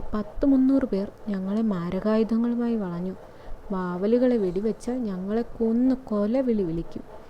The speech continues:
എന്താ കാരണമെന്നോ? വാവലുകൾ മനുഷ്യരുടെ പൂർവികന്മാരുടെ ആത്മാക്കളത്രേ. വെടിവെക്കാൻ പാടില്ല." വാവലുകൾ മനുഷ്യരുടെ പൂർവികന്മാരുടെ ആത്മാക്കൾ. ആശയം നല്ലത്.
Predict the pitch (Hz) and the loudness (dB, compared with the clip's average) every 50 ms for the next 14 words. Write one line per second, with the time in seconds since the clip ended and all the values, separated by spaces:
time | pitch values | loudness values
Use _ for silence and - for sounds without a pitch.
0 | - - - - - 214 196 190 185 180 220 233 240 - 247 226 208 208 226 247 | -20 -20 -20 -10 -6 -4 -2 -2 0 0 -2 -2 0 0 0 0 2 2 2 2
1 | 262 269 262 254 247 214 196 175 - - - - - 196 185 175 170 175 185 190 | 2 4 4 4 2 2 0 -2 -8 -14 -18 -12 -8 -6 -6 -6 -4 -4 -2 0
2 | 208 220 254 262 254 226 190 175 180 180 - - 226 220 220 226 220 247 247 - | 2 2 2 2 2 0 0 -2 -4 -6 -4 0 2 2 2 4 2 0 0 0
3 | 214 202 185 180 175 185 196 208 233 240 240 247 254 - 247 247 240 208 180 180 | -2 -2 0 -2 0 0 0 2 2 2 2 0 0 0 0 0 0 0 -2 -4
4 | - 208 208 214 214 - 226 220 - - - 190 - - - - - - - - | -4 -4 -4 -4 -2 -2 -4 -4 -4 -4 -4 -4 -4 -6 -14 -18 -16 -14 -14 -14
5 | - - - - 208 202 196 190 220 233 262 247 254 - - 202 208 240 - - | -14 -16 -6 -2 0 0 2 2 2 2 2 0 0 -2 -2 -2 -2 -2 -2 -2
6 | 247 214 196 175 190 196 220 202 190 170 165 - - - - - - - - - | -2 -2 -2 -2 -2 -2 0 0 0 -2 -2 -6 -10 -16 -18 -18 -18 -20 -20 -20
7 | - - - - - 208 190 180 185 185 190 214 240 254 269 277 294 302 311 - | -20 -20 -20 -8 -6 -4 -2 0 0 0 0 0 2 2 2 2 0 0 -2 -4
8 | - - - 233 220 220 220 - - 302 294 285 330 - - 247 220 220 233 254 | -8 -4 -2 0 2 2 0 0 -2 -2 0 0 -2 -2 -2 -4 0 0 0 2
9 | 254 285 302 302 311 320 311 320 320 302 302 311 269 226 214 - 202 190 185 - | 2 0 0 0 0 0 0 0 -2 0 0 0 -2 -2 -4 -4 -6 -6 -6 -8
10 | - 180 208 - - - - - - 220 185 185 185 185 185 - - - 269 277 | -10 -12 -12 -12 -16 -18 -20 -16 -10 -8 -6 -4 -4 -4 -6 -6 0 2 2 4
11 | 294 269 226 196 170 165 165 180 | 4 2 2 2 0 -4 -4 -8